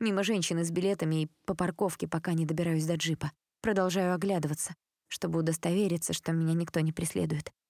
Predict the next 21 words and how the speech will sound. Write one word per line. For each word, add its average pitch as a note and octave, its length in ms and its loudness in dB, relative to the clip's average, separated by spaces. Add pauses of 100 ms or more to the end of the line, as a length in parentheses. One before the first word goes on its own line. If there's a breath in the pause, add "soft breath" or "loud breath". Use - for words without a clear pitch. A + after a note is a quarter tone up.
(120)
Забравшись E3+ 540 0
в F3 40 -2
машину, E3+ 400 0 (400)
кидаю F3 300 2
ключи D#3+ 320 -2
в D#3+ 80 -4
подстаканник. - 760 -2 (460)
Если F#3 320 2
заведу F3+ 340 2
машину, E3+ 440 2
включится F3 600 -2
свет, F#3+ 420 0 (220)
и G#3+ 100 0
она F3 200 4
зашумит, F#3+ 560 0 (180)
а A3+ 80 0
я G#3 140 4
не F#3 100 2
хочу F#3 260 -2
привлекать D#3+ 500 -2
внимание. E3 500 0